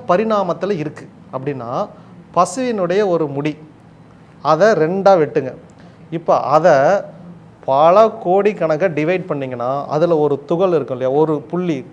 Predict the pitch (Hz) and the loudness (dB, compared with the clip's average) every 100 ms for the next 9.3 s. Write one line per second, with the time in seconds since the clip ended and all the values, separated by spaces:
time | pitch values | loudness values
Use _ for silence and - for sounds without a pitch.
0 | - - - 147 151 135 143 156 151 151 | -20 -18 -10 -4 -2 0 0 0 -4 -6
1 | 170 190 165 127 139 156 - 180 180 - | -4 -4 -2 -2 -2 -4 -8 -20 -20 -20
2 | - - - 143 151 165 165 92 - - | -20 -20 -20 -8 -4 -2 -2 -4 -16 -20
3 | - - 131 123 139 120 117 - - - | -20 -18 -14 -10 -10 -10 -14 -18 -20 -20
4 | - - - - - - 160 180 240 247 | -20 -20 -20 -20 -20 -8 -6 2 4 4
5 | 254 285 294 - - - 160 202 226 226 | 2 0 -2 -6 -12 -4 0 2 2 4
6 | 233 247 254 170 156 135 151 226 - - | 2 4 2 0 -2 -2 0 -2 -4 -16
7 | - - - - - - - 196 247 247 | -20 -20 -20 -20 -20 -20 0 4 4 4
8 | 226 233 226 156 156 127 131 190 175 180 | 0 0 0 -2 -4 -2 -4 -4 -6 -2
9 | 185 156 | 0 0